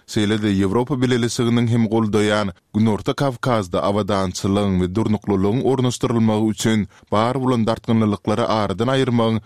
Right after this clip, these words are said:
ýollaryny maslahat etmäge razy boldular diýip, Ýewropa Geňeşiniň prezidenti Charles Michel'iň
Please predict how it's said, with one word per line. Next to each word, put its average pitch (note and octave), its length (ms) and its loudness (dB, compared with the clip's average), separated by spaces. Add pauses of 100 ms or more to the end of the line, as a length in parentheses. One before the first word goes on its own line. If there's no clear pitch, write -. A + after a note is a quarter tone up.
(120)
ýollaryny A2 560 2
maslahat A#2+ 480 0
etmäge A2 540 0
razy G2 420 -2
boldular G2+ 420 0
diýip, C3+ 300 -2 (140)
Ýewropa G#2 500 0
Geňeşiniň C3+ 460 0
prezidenti A#2 640 0
Charles A#2+ 540 -2
Michel'iň A#2 500 0